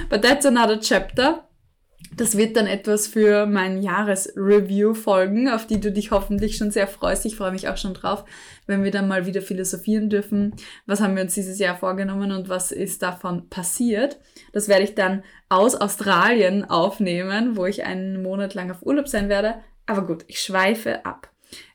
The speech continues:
Also bitte komm raus aus diesem Dramadreieck, aus der Opferrolle und geh selber in die Verantwortung.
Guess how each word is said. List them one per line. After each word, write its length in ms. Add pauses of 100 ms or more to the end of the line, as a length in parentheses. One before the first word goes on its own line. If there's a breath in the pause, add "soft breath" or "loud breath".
(180)
Also 200
bitte 280
komm 200
raus 280
aus 180
diesem 560
Dramadreieck, 720
aus 140
der 140
Opferrolle 720
und 200
geh 400
selber 680
in 120
die 100
Verantwortung. 960